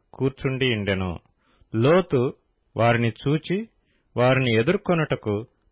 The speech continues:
లేచి సాష్టాంగ నమస్కారము చేసి, "నా ప్రభువులారా,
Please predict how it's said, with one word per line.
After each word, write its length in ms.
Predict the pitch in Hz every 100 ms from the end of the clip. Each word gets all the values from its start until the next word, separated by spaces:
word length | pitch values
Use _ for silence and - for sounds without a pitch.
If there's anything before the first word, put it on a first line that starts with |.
| -
లేచి 460 | 104 120 139 185 180 -
సాష్టాంగ 560 | 110 107 - - 156 165
నమస్కారము 760 | 135 123 123 - 147 151 160 139 -
చేసి, 400 | 98 92 104 113 _ _ _ -
"నా 140 | 107
ప్రభువులారా, 880 | 101 117 113 143 156 151 135 107 131